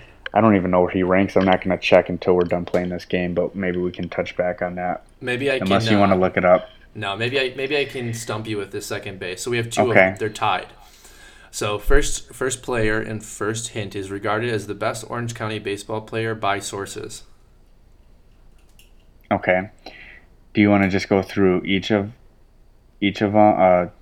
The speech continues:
Speaker 1: give me the second hint for the second tie, and then I'll tell you who I think both of them are?
Speaker 2: Sure, yeah, absolutely. So the second one is, was highlight of draft day,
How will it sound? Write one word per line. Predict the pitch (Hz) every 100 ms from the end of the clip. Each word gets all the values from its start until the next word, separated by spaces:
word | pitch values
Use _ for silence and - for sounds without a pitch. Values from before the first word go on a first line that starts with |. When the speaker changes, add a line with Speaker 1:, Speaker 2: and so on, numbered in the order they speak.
| -
Speaker 1:
give | 98
me | 92
the | 90
second | - 90 - 92
hint | 90 -
for | 90
the | 87
second | 87 - 90
tie, | 104 98
and | 92
then | 87 87
I'll |
tell | 85 90
you | 90 87 87
who | - 90
I |
think | 85 87 85
both | 87 85
of | 90
them | 92
are? | 104 107 -
Speaker 2:
Sure, | - 139 131
yeah, | 107 113 -
absolutely. | 110 110 113 113
So | 101 120
the | 107
second | - 131 135
one | 123
is, | 113 110 - - - - _ - _
was | 120 113
highlight | 117 120 139 147 131
of | 113
draft | - 101 104 113 -
day, | 98 95 107